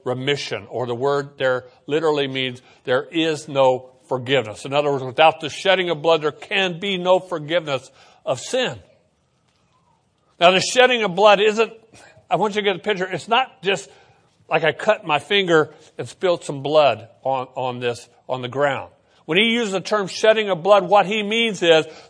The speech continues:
the cost was death. When it talks about Jesus shed his blood, it, it literally means <clears throat> that he died for you.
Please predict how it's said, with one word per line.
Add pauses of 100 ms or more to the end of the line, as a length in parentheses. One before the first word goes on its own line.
the
cost
was (520)
death. (2500)
When
it
talks
about
Jesus
shed
his
blood,
it,
it
literally
means (220)
<clears throat>
that
he
died
for
you.